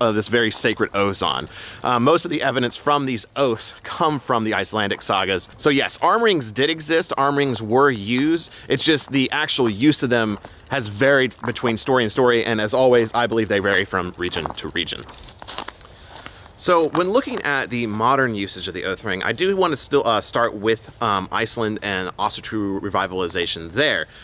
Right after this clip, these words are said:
because these are a very prominent piece within a lot of their ceremonies, and you can find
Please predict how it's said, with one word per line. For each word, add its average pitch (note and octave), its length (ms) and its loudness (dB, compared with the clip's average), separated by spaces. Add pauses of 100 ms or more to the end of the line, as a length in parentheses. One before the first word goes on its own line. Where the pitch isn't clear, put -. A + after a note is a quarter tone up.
because C3 300 0
these D#3+ 180 0
are G#3+ 240 2
a F3 60 2
very D3+ 180 2
prominent A#2+ 540 -4
piece A2 340 -8
within G2+ 300 -4
a - 40 -4
lot F#2+ 180 2
of F#2 100 -4
their F#2 260 0
ceremonies, G#2+ 560 -2
and A2+ 100 -6
you C#3 80 0
can G3 120 2
find D#3 280 0